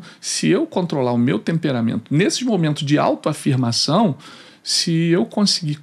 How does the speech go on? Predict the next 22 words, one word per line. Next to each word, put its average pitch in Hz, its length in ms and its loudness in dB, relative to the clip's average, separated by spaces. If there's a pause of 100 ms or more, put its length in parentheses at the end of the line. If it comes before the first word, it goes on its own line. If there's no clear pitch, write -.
controlar 117 760 0
o 151 80 2
que 151 200 -4
eu 240 100 0
penso 190 420 -2
de 156 80 -2
mim 175 160 0
mesmo, 190 460 2 (300)
eu 226 180 2
não 262 180 6
vou 202 200 6
atropelar 147 760 2 (360)
o, 160 60 2
o, 147 640 4
o, 117 60 -6
a, - 100 -2
o 160 120 2
meu 160 180 8
cônjuge, 156 760 4 (320)
não 190 180 6
vou 185 140 4
atropelar 160 760 2